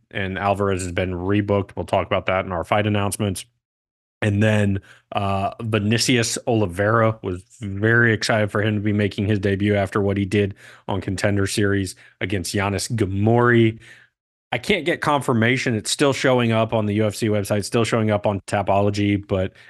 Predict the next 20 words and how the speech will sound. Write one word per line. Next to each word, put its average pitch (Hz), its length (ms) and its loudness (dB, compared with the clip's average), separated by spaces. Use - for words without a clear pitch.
M 135 140 2
M 123 100 2
A 120 180 2
X - 460 -2
has 110 180 0
been 110 240 2
saying 110 320 2
that, 101 260 -2
uh, 101 320 -2
Gamori 101 460 0
has 92 100 -2
pulled 101 240 0
out 98 220 0
and 104 80 -4
that 92 160 -4
fight 95 220 -4
is 90 200 -6
off. 113 380 0
Uh, - 80 -10
so 98 480 -2